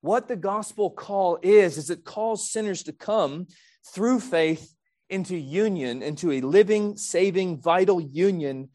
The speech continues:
with the Lord Jesus Christ. And from that union, you derive all your strength, all your hope, all your confidence. The goal of that call, the object is to come into union with Jesus Christ and from him to receive those benefits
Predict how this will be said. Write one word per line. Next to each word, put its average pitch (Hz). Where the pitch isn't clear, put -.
with 180
the 190
Lord 165
Jesus 147
Christ. 156
And 156
from 226
that 202
union, 175
you 165
derive 160
all 202
your 123
strength, 107
all 202
your 143
hope, 117
all 165
your 190
confidence. -
The 180
goal 220
of 165
that 147
call, 123
the 151
object 208
is 160
to 175
come 196
into 185
union 208
with 202
Jesus 180
Christ 185
and 156
from 214
him 190
to 165
receive 170
those 156
benefits 170